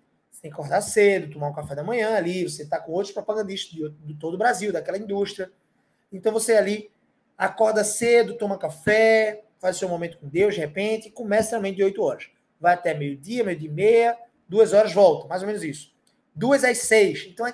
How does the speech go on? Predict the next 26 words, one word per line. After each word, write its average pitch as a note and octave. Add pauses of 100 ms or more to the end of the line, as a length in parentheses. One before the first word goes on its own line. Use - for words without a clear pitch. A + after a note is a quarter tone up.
(120)
intenso, A#3
é -
muito A3+
conteúdo, F#3+
sua G3
cabeça G3+
é B3
inchada, E3+
assim, C#3+
é A3
inchada. - (500)
No G#3+
outro D#4+
dia A#3
de A3+
manhã, G3+ (100)
você F3
faz E3+
uma A3
prova D#3+ (340)
sobre B3+
o B3
assunto A3+
do F#3
dia F3
anterior. F#3